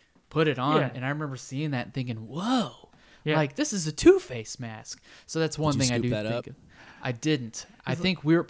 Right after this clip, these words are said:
Speaker 1: I was probably, like, seven years old or something.
Speaker 2: No, I
Speaker 3: Yeah.
Speaker 2: s-, s-, so you, you probably saw it there. I also remember seeing it in Nagels, like, when I was, like, thirteen.
Speaker 1: Really?
Speaker 2: For,
Speaker 1: They
Speaker 2: yeah,
Speaker 1: kept it around?
Speaker 2: it still was there.
Speaker 1: Huh.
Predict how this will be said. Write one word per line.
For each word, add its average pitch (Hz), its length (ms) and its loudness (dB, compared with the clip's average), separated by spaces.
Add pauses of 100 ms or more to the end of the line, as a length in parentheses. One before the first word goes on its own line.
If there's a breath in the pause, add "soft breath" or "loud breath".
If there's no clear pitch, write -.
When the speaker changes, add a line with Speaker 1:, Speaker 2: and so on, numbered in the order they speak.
Speaker 1:
I 147 60 2
was 147 80 0
probably, 143 160 2
like, 117 100 -2
seven 120 460 -4
years 113 240 -4
old 110 260 -6
or 117 120 -2
something. 120 480 -4
Speaker 2:
No, 185 100 4
I 180 360 2
Speaker 3:
Yeah. 90 180 -4
Speaker 2:
s-, - 180 -12
s-, 170 160 -12
so 170 100 -4
you, 160 160 0
you 165 360 -4
probably 180 340 -2
saw 190 160 -4
it 156 80 -4
there. 165 180 0
I 160 80 2
also 180 220 -2
remember 160 320 -2
seeing 160 260 -6
it 156 60 -4
in 139 100 -6
Nagels, 139 460 -4
like, 131 320 -4 (160 soft breath)
when 143 80 -4
I - 20 0
was, 139 80 -2
like, 127 140 -6
thirteen. 131 1000 -6
Speaker 1:
Really? 214 320 2
Speaker 2:
For, 160 160 2
Speaker 1:
They 135 160 0
Speaker 2:
yeah, 151 80 6
Speaker 1:
kept 151 200 4
it 214 60 2
around? 175 340 2
Speaker 2:
it - 20 2
still 185 200 4
was 135 200 -2
there. 135 480 -2
Speaker 1:
Huh. 269 160 4